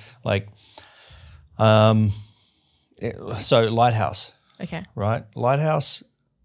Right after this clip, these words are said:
Speaker 1: it was n-, it was never meant to be. It was not a vision that I had in my mind.
Speaker 2: Really?
Speaker 1: No. So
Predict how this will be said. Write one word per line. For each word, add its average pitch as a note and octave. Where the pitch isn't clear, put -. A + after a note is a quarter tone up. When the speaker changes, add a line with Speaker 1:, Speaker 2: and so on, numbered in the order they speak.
Speaker 1:
it D#3
was C3
n-, B2
it A#2+
was A#2+
never C3+
meant B2
to A2+
be. B2
It -
was A#2+
not D3
a B2
vision C3
that A#2+
I A2+
had A2+
in G#2+
my G#2
mind. G2+
Speaker 2:
Really? C4+
Speaker 1:
No. C3+
So B2+